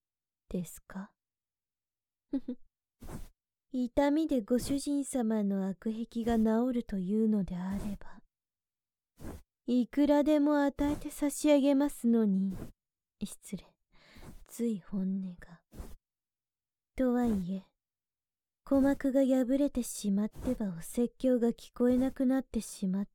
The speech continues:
て困りますからね。そんな真似はいたしません。ご安心を。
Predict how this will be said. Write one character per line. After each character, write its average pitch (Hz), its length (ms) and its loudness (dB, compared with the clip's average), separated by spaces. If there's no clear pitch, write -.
て 214 260 -6
困 214 320 2
り 233 140 2
ま 247 160 0
す - 120 -18
か 202 160 -6
ら 180 140 -4
ね。 180 280 -14
そ 254 320 0
ん 262 80 2
な 269 140 4
真 254 180 2
似 262 160 4
は 262 140 0
い 190 100 0
た 202 160 -4
し - 160 -8
ま 214 180 0
せ - 200 -14
ん。 - 160 -8
ご 190 160 -2
安 196 240 -2
心 220 440 -6
を。 - 20 -18